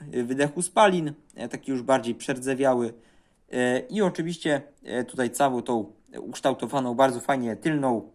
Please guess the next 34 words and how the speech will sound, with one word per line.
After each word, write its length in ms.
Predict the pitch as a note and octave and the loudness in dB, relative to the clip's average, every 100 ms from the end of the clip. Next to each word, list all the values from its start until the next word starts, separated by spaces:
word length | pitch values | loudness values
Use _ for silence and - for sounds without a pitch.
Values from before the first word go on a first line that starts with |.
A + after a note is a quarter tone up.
| _ | _
e, 200 | - A2+ | -4 -4
tylną 280 | A2+ D3+ C3 | -2 -2 -2
płytę, 400 | A#2+ G#3 A#3 A#3 A#3 _ _ _ _ | -2 0 2 0 -2 _ _ _ _
e, 280 | - A#2+ A#2+ | -4 -2 -2
pod 240 | - B2+ | -4 -6
skosem 480 | - - D#3+ - A#2+ - - | -4 -2 0 0 -4 -8 -10
i 200 | F#3+ G#3+ | -8 -6
dwa 320 | D3 B2 D3+ | 0 6 6
włazy, 560 | D3+ C3 C#3 C#3 C#3 C#3 _ _ - | 6 2 2 2 -4 -6 _ _ -12
e, 140 | A2 | -8
takie 240 | A#2+ - | -8 -6
małe, 280 | A#2+ C3 B2+ | 2 4 4
otwierane, 560 | C3+ - B2+ B2 B2 B2 - - | 0 -4 0 2 0 -4 -10 -6
dostępowe 520 | B2+ C#3+ B2+ B2 B2+ | -4 -2 -4 -2 -2
do 120 | B2 | -4
silnika. 640 | A#2 C#3 C3+ C3 - - - _ _ - - - _ _ _ | -4 -4 -2 -4 -6 -10 -12 _ _ -20 -20 -20 _ _ _
E, 300 | - A#2+ B2 | -2 2 2
tego 320 | B2 G#3 G3+ F#3+ | 2 0 2 0
silnika 680 | - F3+ G3 F#3+ F3 D#3+ - | 0 -2 -2 0 4 4 2
z 80 | - | 0
tych 180 | F3+ D#3+ | 0 4
włazów 380 | E3+ D#3 D3+ | 4 2 -2
nie 120 | D#3 D3+ | -2 0
widać 280 | C#3 A2+ | 2 2
dobrze, 420 | G#2+ A2 G2+ C3 F3+ - _ _ | 2 0 2 0 0 -8 _ _
a 200 | C3 C3 | 6 6
silnik 360 | C3 D3+ C3+ B2 | 4 -2 -2 -4
jest 140 | C3+ | -4
naprawdę 320 | C#3 D3 C3 | -2 0 -2
fajnie 280 | B2 D#3 C3+ | 2 2 2
odzorowany. 640 | B2 C3 C3 C3 B2+ D#3 A3+ - _ _ _ _ | -2 0 2 4 2 0 -6 -14 _ _ _ _
E, 220 | A#2+ B2+ | -2 -2
także, 500 | B2+ F3 D#3 D#3+ D3+ - _ _ | -2 -4 0 0 0 -6 _ _
e, 60 | - | -20